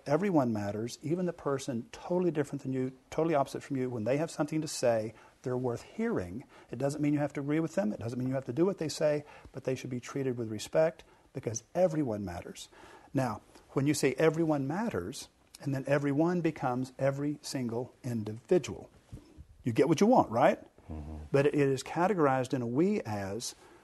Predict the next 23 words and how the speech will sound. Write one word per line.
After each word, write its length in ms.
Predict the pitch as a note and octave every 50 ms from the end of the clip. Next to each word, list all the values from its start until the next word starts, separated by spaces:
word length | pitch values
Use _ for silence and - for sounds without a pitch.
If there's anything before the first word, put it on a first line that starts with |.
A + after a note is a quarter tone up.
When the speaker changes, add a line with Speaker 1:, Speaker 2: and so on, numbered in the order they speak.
| - - -
Speaker 1:
we 340 | - A#2+ C#3 D3 C#3+ D3+ D#3
collectively 1080 | - - - - C3+ C3 C#3 D#3 F#3 G#3 - - - E3+ C#3+ B2 B2+ B2 G#2+ G2 A2+
are 100 | B2 B2+
made 160 | B2 B2 B2
up 140 | B2+ C3 -
of 100 | C3+ B2+
individuals, 600 | B2+ A#2+ B2 A2+ B2+ D#3 D#3 C3+ C3 A#2+ A2 -
and 100 | A2+ A2 - - -
every 320 | C#3 C#3 C3+ C#3+ C#3+ C#3+
individual 800 | - - B2 B2 B2 A#2 B2+ B2 A#2 A2+ A#2 A2+ A#2 A2+ A2+ A2
matters. 580 | A#2 B2+ C#3+ E3+ F3+ B2 A2 F#2+ G#2 A#2+ - - - _ -
So 180 | - - C3 B2
quit 240 | - - C#3+ -
thinking 420 | - - - E3+ F3 - - C#3 B2+
that 100 | B2 A#2
you're 120 | B2+ C#3
the 120 | C3+ C3+ C3
only 140 | B2+ B2+
one 180 | A#2+ B2 B2+ A#2+
that 100 | A2+ G#2+
has 180 | B2 A#2+ A2+ B2
an 80 | A2+
opinion. 520 | G#2+ - - F#3+ F3 C#3 A2+ G#2+ A2+ A#2+